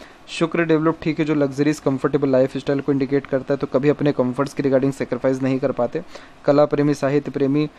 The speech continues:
एक से ज़्यादा गाड़ी, घर बार का सुख, अच्छा रहन सहन, खान पान, ऐसा शुक्र यहाँ पर देता है। आड़ी रेखा अनावश्यक चिंताएं देती हैं। आप कहीं ना कहीं relationship के regarding या किसी प्रकार के relation के regarding judgmental ज़्यादा हो जाते हैं और overthinking, negative thinking के कारण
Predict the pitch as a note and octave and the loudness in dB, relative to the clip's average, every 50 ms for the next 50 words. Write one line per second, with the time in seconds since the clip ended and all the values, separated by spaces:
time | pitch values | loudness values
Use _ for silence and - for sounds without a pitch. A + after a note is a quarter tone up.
0 | - - - - - - C3+ C#3 - D3 C#3+ D3 C#3 D3 C#3 C3+ C3 C3+ C#3+ B2+ | -20 -20 -20 -12 -4 -2 -2 -2 0 2 2 4 4 4 4 4 4 4 4 4
1 | C3+ B2+ B2+ C3+ C#3 C#3 C#3 C#3 - C#3 - C3 B2 - - D3 C3+ C3 C3+ C3 | 2 2 2 2 4 4 2 0 -2 -2 -2 -2 -2 -2 -2 -2 0 2 0 0
2 | B2+ - C3+ C3 B2+ - C#3 B2+ C3 - C3+ C3+ B2+ - C#3+ B2+ - - C3 - | 0 0 0 0 0 -2 -2 -2 0 0 0 0 0 0 -2 -4 -2 -4 -2 0
3 | C#3+ C#3 C3 B2 B2+ A#2+ B2+ A#2+ C3 A#2+ A2 A2 - - B2+ C3 C#3+ F#2+ - - | 0 2 2 2 0 0 -2 -2 -2 -2 -2 -2 -2 -2 -2 -4 -4 -6 -10 -14
4 | - - - - - - B2+ C#3 D#3 D3+ D#3 D3 E3 D#3+ - - C#3 D3 C#3+ C3+ | -20 -20 -20 -8 0 2 2 4 4 4 2 2 2 0 0 0 0 0 0 0
5 | - C#3+ C#3 - C3+ B2+ A#2+ C#3+ C#3+ C#3 C#3+ C3+ - C#3+ D3 D3+ D3 - - C3 | -2 -6 -6 -6 -4 -2 0 0 0 0 0 -2 -2 -2 -2 -2 -2 0 0 -2
6 | B2+ - - D3 C#3+ D3 D3 C#3 - D#3 C#3+ C#3 C3 B2+ C3 - - D3 - - | -2 0 0 2 2 2 2 0 0 0 0 0 0 0 -2 -2 -4 -4 -4 -6
7 | C#3 - - C#3+ C#3+ C3 B2+ B2+ C3+ C#3 C#3+ C#3 - C#3+ - - E3 D#3 - C#3+ | -4 -2 0 0 2 2 2 2 2 2 0 -2 -2 -4 -2 0 0 0 0 0
8 | C3+ C3+ C#3 C3+ C3+ C#3 C3 C3 B2 B2 A#2+ - C#3 C3+ - C3 A#2 A#2 A#2+ A#2 | 2 2 2 0 2 2 4 4 4 4 2 2 0 -2 -2 -2 0 2 2 2
9 | C3 D#3 E3+ - - - - - - - C#3 C#3 D3+ C#3+ C#3+ D3+ D3 D3+ C#3+ F3 | 2 0 -4 -6 -14 -20 -20 -20 -14 -4 0 2 2 2 4 2 2 2 2 2
10 | E3 D3 D3 C3 B2 C3 B2 B2 A2 A2+ A#2+ - - - - - - - - - | 2 4 4 4 4 4 2 2 0 0 0 -2 -2 -4 -8 -8 -10 -16 -20 -20
11 | - - - - - - C#3 C#3 - C3+ C#3 D#3 E3 D#3+ - E3 D#3+ E3 E3+ E3 | -20 -20 -20 -6 -2 0 0 2 2 2 2 2 2 2 0 -2 0 0 0 0
12 | D#3 D3 C#3 C#3+ C#3+ D#3+ D#3+ D#3+ - D#3 D3 C3+ D3+ D#3 D3+ D3+ D#3 D3 - C3+ | 2 2 2 2 2 2 0 0 0 -2 -2 -2 -2 -2 0 0 2 4 4 4
13 | C#3 D#3 F3 F3+ | 4 2 0 -4